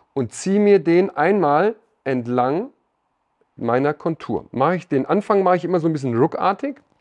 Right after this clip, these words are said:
und dann immer so den Faden dahin führen, wo ich hin möchte.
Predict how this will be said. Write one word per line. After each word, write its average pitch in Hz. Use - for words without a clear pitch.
und 147
dann 196
immer 247
so 226
den 165
Faden 180
dahin 170
führen, 220
wo 190
ich 190
hin 185
möchte. 123